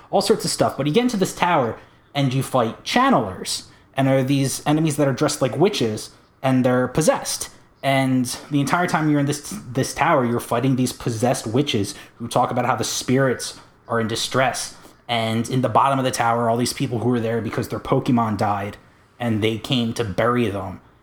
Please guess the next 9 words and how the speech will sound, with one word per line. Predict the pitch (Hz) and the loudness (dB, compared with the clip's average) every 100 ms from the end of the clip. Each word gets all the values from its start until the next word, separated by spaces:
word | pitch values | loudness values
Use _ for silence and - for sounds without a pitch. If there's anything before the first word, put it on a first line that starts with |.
| _ _ - | _ _ -6
And | 127 120 113 117 - | -2 0 0 -2 -4
it's | 156 135 - - | -2 -2 -4 -2
just | 175 - - - - | 0 0 -4 -12 -4
completely | 220 202 277 330 226 208 | 0 2 2 2 2 2
out | 190 160 | 2 2
of | 143 | 2
wet-, | 151 - - 143 | 0 -2 -6 2
left | 165 - | 2 2
field | - 151 117 98 | 0 2 2 -2